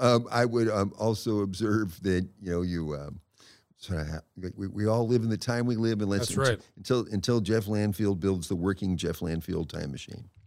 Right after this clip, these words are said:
Speaker 2: I, yeah, let's see. I think, I don't know. I'm not an expert here, of course, but I think you can go into the future. But according to some of these Einstein. You can't go into the past, but you can go into the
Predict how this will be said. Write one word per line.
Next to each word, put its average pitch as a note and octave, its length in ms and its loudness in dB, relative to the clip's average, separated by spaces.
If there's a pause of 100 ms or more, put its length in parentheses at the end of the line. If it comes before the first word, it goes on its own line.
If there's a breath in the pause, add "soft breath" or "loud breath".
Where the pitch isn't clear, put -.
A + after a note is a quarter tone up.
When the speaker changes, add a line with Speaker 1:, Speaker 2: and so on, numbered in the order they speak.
(140)
Speaker 2:
I, A2+ 60 -4
yeah, A2+ 420 0
let's G#2+ 280 -10 (220 loud breath)
see. - 140 2
I C#3 160 4
think, D#3+ 240 2
I C3+ 60 4
don't C#3+ 100 6
know. C3 240 4 (160)
I'm B2+ 80 -2
not B2 100 2
an A2+ 80 2
expert B2 260 0
here, G#2+ 120 -4
of F#2 100 -10
course, A2+ 240 -2
but A2+ 160 -4
I A2 60 0
think D#3+ 160 2
you D3 80 -2
can C3+ 100 -4
go B2 140 4
into G#2 160 0
the - 80 -10
future. G2+ 480 -6
But F2 160 -14 (560)
according G#2+ 260 -4
to F#2+ 80 -4
some G#2 160 -4
of F#2+ 60 -8
these F#2 280 -10 (520)
Einstein. G2+ 500 -6
You B2 80 -14
can't D3+ 180 4
go D3+ 60 6
into A#2 120 4
the - 60 2
past, A2+ 420 0
but - 100 -10
you A2 80 -2
can B2 220 4
go A#2 160 6
into A2 160 4
the F#2 160 -2